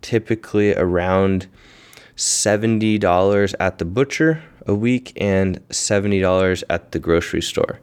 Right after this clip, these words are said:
And that gets us through Friday usually. And then on the weekends, we just kind of do our own thing. You know, we, we might go out to eat on a Saturday or something like that. So there's a little bit more food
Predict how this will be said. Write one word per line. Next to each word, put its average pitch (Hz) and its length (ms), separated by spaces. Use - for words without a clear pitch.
And 101 160
that 135 100
gets 160 220
us 143 140
through 110 380
Friday 92 480
usually. 78 480
And 101 140
then 104 120
on 104 100
the 95 80
weekends, 92 520
we 87 120
just 82 220
kind 90 200
of 82 120
do 82 140
our 80 140
own 80 180
thing. - 260
You - 60
know, 80 140
we, 80 360
we 82 480
might 87 200
go 85 160
out 82 260
to - 100
eat 82 220
on 80 180
a 78 320
Saturday 87 600
or 85 120
something 85 400
like 76 220
that. 76 280
So - 120
there's 113 200
a 107 40
little 113 300
bit 120 160
more 117 180
food 117 480